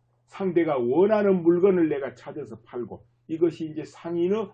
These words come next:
어떤 그 도리고 화합행-, 에, 화합하는 마음이에요. 모든 사람들이 원하는 물건을 개발하고, 어, 만들고 또 좋게 해서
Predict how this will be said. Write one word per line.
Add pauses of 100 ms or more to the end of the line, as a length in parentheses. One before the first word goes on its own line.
(340)
어떤
그
도리고
화합행-, (500)
에,
화합하는
마음이에요. (1700)
모든
사람들이
원하는
물건을
개발하고, (500)
어,
만들고 (340)
또
좋게
해서